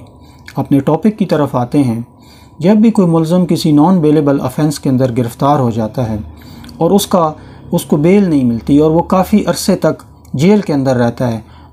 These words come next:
तो क्या इससे उसको ज़मानत का हक मिल जाता है या नहीं? आइए इस चीज़ को डिस्कस करते हैं।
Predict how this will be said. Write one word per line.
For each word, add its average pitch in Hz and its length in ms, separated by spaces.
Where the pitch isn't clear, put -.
तो 202 100
क्या 226 320
इससे 202 460
उसको 165 300
ज़मानत 135 440
का 151 120
हक 139 200
मिल 139 200
जाता 120 300
है 113 160
या 113 160
नहीं? 104 300
आइए 139 180
इस - 120
चीज़ 180 200
को 151 120
डिस्कस 180 360
करते 139 300
हैं। 123 260